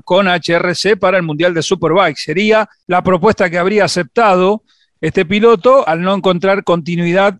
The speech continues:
eh, y un espacio que, que, que le permita ser competitivo en, en Moto G P. Yo creo que para,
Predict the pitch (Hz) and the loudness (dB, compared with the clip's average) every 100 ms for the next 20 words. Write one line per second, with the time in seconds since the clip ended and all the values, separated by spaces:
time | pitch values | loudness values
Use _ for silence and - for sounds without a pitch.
0 | _ - 147 127 151 - 165 180 175 156 | _ -4 -4 -4 -10 -10 -4 -2 -2 -2
1 | 196 185 - 175 156 160 147 135 - 147 | 0 0 0 -2 -2 -4 -6 -8 -8 -10
2 | 127 156 147 151 165 185 175 - 185 170 | -8 -6 -4 -4 -4 -2 -2 -2 -4 -2
3 | 156 156 151 185 170 143 131 160 165 185 | -4 -6 -4 -2 0 -2 -6 -4 -2 0
4 | 180 170 175 143 147 - _ _ - 208 | 0 -2 -4 -6 -8 -8 _ _ -2 0
5 | 220 220 190 151 170 165 165 151 147 139 | 2 2 0 -2 0 0 0 0 -2 -4
6 | 135 131 135 | -4 -6 -10